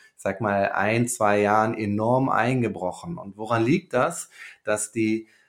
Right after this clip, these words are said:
ähm, dass Google jetzt sagt, es gibt zu vielen Fragen einfach schon unfassbar viele Antworten. Ähm, und es gibt immer mehr Leute, die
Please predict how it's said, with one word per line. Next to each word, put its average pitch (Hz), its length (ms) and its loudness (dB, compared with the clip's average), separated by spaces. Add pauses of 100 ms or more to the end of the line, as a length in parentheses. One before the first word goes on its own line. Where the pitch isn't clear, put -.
(180)
ähm, 110 300 0
dass 107 220 0
Google 165 300 2
jetzt 120 260 2
sagt, 120 360 2
es - 220 -6
gibt - 500 -4 (200)
zu - 140 -8
vielen 170 500 0
Fragen 120 640 0
einfach 117 300 -6
schon - 220 -4
unfassbar 143 720 -2
viele 107 260 -2
Antworten. 107 760 -2 (720)
Ähm, 113 320 -2
und 120 160 -2
es - 140 -4
gibt - 180 -6
immer 135 280 2
mehr 117 260 2
Leute, 117 380 2
die 110 380 -2